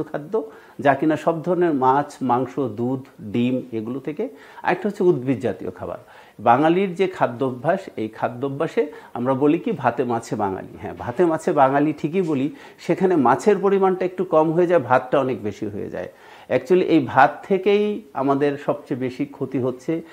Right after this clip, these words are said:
এবং আরেকটা জিনিস সবচেয়ে বেশি ক্ষতির কারণ হচ্ছে, সেটা হচ্ছে তেল। তেলের বৈজ্ঞানিক নাম হচ্ছে ট্রাইগ্লিসারাইড।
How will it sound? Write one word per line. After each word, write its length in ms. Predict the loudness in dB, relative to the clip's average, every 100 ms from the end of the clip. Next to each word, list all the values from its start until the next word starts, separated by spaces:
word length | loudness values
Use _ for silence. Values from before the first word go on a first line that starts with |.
| -6
এবং 180 | 2 6
আরেকটা 340 | 6 4 2 0
জিনিস 340 | 2 -2 -2
সবচেয়ে 320 | -6 -2 -2
বেশি 180 | -2 -6
ক্ষতির 320 | -8 -2 -2
কারণ 240 | 0 0 0
হচ্ছে, 160 | -6
সেটা 260 | -10 -10 -10
হচ্ছে 180 | -8 -6
তেল। 280 | -2 -2 -4 -18 _ _ _ _ _ _ _
তেলের 300 | 4 4 4
বৈজ্ঞানিক 520 | 2 2 2 0 0
নাম 160 | 0 -2
হচ্ছে 220 | -2 -4
ট্রাইগ্লিসারাইড। 800 | -2 0 0 -2 -8 -8 -8 -10